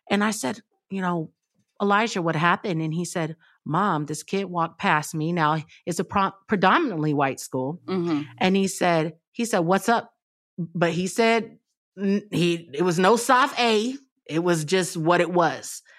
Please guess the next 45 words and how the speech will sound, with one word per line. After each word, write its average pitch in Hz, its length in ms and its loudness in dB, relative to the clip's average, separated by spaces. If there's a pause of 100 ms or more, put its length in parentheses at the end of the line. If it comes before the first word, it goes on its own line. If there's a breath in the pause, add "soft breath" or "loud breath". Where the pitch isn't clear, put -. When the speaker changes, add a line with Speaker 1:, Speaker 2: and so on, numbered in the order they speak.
(400 loud breath)
Speaker 1:
And 170 160 4
the 160 40 0
kid 196 380 0
laughed 175 600 2
and 156 180 -4
walked 147 340 0
off. - 400 0 (240)
Speaker 2:
Wow. 147 840 0
Speaker 1:
Of - 60 -8
Speaker 2:
Harsh, 196 220 2
Speaker 1:
course, 214 280 4
we 254 60 4
Speaker 2:
harsh 262 200 6
Speaker 1:
could, 262 100 6
we 247 120 2
Speaker 2:
E 214 40 2
R. 147 400 4 (440)
Speaker 1:
Yes. 208 380 4
Now, 202 200 4
here's 320 320 2
where 254 240 4
we 233 120 2
get 208 160 2
into 202 380 0
what 170 180 -2
you 165 120 -2
said 165 180 -2
as 151 160 -6
far 156 160 0
as 151 140 -4
responses 143 560 -6
of 147 80 -16
white 139 280 -4
women. 151 340 -14 (1160 soft breath)
I - 140 4
went 254 180 6
on 349 140 4
social 277 340 0
media 196 440 2
and 160 140 0
I 160 100 0
spoke 165 420 -4
to 160 100 -10
the 160 80 -6
situation 151 880 -8